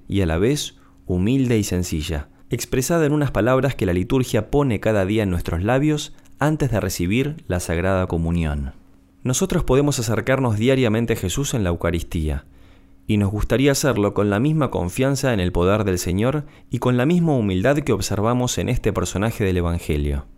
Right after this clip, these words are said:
"No comprendo", decía San José María, cómo se puede vivir cristianamente sin sentir la necesidad de una amistad constante con Jesús en la palabra y en el pan, en la oración y en la Eucaristía.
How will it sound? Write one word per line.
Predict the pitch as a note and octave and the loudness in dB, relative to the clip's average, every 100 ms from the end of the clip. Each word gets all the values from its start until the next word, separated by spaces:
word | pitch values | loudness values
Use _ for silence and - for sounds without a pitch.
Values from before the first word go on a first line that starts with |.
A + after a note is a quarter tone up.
| - | -2
"No | C#3 | 0
comprendo", | D3 D3+ C3+ D3+ G2+ E2+ D#2+ | 2 2 2 2 2 0 0
decía | E2+ - G2 | -2 0 0
San | F2+ F2 | 0 -2
José | E2+ F2 F#2 | -2 -4 -2
María, | F2+ F2+ F2+ E2 - - | -2 0 0 -2 -6 -6
cómo | - G3 - | -2 0 0
se | A#2+ | 0
puede | C#3 D3 | 0 2
vivir | B2+ G2 A2+ B2+ | 2 2 2 0
cristianamente | G2 F2 C#3 C3 A2+ C3+ C3 A#2+ | -4 -4 0 0 0 0 0 -2
sin | - D#3 | 0 -2
sentir | C#3+ A#2+ A2 B2 | 0 -2 0 0
la | A#2+ | 0
necesidad | G#2 - F#2 G2 A2+ | 0 -2 -4 -2 0
de | A2+ G#2 | 0 0
una | A#2+ C3 | 0 0
amistad | G#2 F#2+ A#2 A2 | 0 0 -2 -2
constante | - F#2 F2 B2 C3 C3 A#2+ | -2 -2 -2 -2 -2 -2 -4
con | F#2+ | -4
Jesús | F2 E2+ - C3+ - | -4 -6 -4 -4 -4
en | G2+ F2 | -2 -2
la | E2 | 0
palabra | E2+ G#2+ C3+ C#3 | 0 0 0 0
y | A2 | -2
en | F2 | -2
el | E2+ | -2
pan, | A#2+ F#2+ D2+ D2 - - - | -2 -2 -2 -8 -14 -20 -4
en | G#2 F2+ | 0 2
la | |
oración | E2+ E2 - A#2 D3 F3 - | 0 0 -2 0 0 -2 -6
y | G2+ G2+ | -2 0
en | F#2 | 2
la | F2 | 2
Eucaristía. | F2 F2+ F2 E2+ - F2 D2+ C#2+ | 0 0 -2 -2 -2 -2 -2 -6